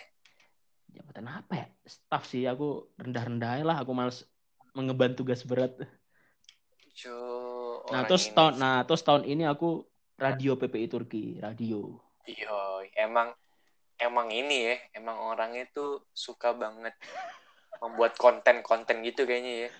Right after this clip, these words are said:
Speaker 2: Aktif di kehidupan digital kayak gini ya.
Speaker 1: Enggak juga, Bos. Karena aku
Speaker 2: YouTube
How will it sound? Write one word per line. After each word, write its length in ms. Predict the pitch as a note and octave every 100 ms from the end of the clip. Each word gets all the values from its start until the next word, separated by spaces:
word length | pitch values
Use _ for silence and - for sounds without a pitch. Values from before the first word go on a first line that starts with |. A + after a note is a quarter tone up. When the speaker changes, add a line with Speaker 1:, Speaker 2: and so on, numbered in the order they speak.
| - - B2+
Speaker 2:
Aktif 440 | B2+ A#2 D3+ -
di 120 | C3
kehidupan 440 | - B2+ B2 C3 B2
digital 440 | A#2 A2+ - A#2
kayak 180 | A#2 A#2
gini 200 | B2 C3 A#2+
ya. 60 | A#2+ - - - - -
Speaker 1:
Enggak 320 | D3 B2 A#2+ A#2+
juga, 360 | B2+ D3+ B2
Bos. 320 | A2 B2+ - - C#4 C4
Karena 320 | A#2+ C3+ -
aku 240 | -
Speaker 2:
YouTube 40 | B2